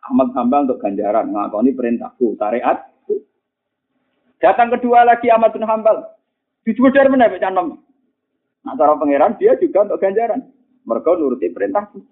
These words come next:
Ya sudah, sampai tiga kali, berarti Ahmad Hambal untuk ganjaran ping telu. Bocah nom ini ngira bahwa Ahmad Hambal itu kaya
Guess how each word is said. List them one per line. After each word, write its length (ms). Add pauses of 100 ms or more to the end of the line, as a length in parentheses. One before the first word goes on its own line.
(140)
Ya 80
sudah, 240
sampai 300
tiga 260
kali, 220
berarti 240
Ahmad 240
Hambal 160
untuk 160
ganjaran 320
ping 100
telu. 300 (1120)
Bocah 400
nom 240
ini 160 (100)
ngira 300
bahwa 160
Ahmad 240
Hambal 400
itu 320
kaya 240